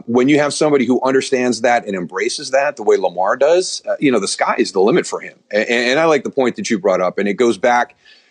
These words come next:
you know, early in my broadcasting career when, when we had Michael Vick playing in the league and, and people were trying to spy him,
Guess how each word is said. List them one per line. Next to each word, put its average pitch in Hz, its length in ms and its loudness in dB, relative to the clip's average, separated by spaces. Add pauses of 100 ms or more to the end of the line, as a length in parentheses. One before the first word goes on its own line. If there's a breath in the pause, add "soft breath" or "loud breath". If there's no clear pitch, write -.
(180 soft breath)
you 120 100 0
know, 110 60 2
early 127 220 4
in 113 80 2
my 110 80 2
broadcasting 110 580 0
career 104 260 2
when, 95 240 -2
when 110 220 0
we 107 100 2
had 107 160 0
Michael 107 260 0
Vick 123 220 0
playing 101 260 0
in 95 60 -2
the 92 60 2
league 95 260 2
and, 98 140 -8
and 101 140 -4
people 120 200 2
were 110 80 2
trying 117 260 -2
to 98 60 -8
spy 120 400 -2
him, 101 220 -6